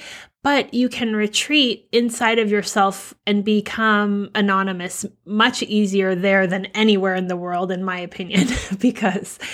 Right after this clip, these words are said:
there's so many people and there's so many things happening, and you can be whoever you wanna be, but also be nothing. And, and I really enjoyed that about New York.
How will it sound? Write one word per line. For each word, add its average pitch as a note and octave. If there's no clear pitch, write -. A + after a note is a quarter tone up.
there's G3+
so G3
many G3+
people F#3+
and G3
there's G3
so G#3+
many G#3
things G#3+
happening, G#3
and G#3
you B3
can A#3+
be A3
whoever G#3
you G3+
wanna F#3
be, A3
but A3+
also B3
be C4+
nothing. B3
And, G3
and A3+
I A3+
really B3+
enjoyed G#3+
that G3
about F3+
New F#3+
York. C#3+